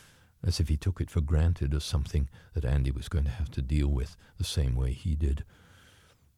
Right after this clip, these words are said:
Anyway, we have to have a talk about it sooner or later and see what ideas we can come up with.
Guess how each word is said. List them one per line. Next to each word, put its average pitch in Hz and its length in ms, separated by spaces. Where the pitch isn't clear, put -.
Anyway, 73 460
we 87 100
have - 240
to 69 100
have 67 180
a - 60
talk - 340
about 65 300
it - 120
sooner 71 360
or 65 100
later 76 360
and 73 120
see 71 200
what 62 200
ideas 69 640
we 69 80
can 67 160
come 65 240
up 64 260
with. - 220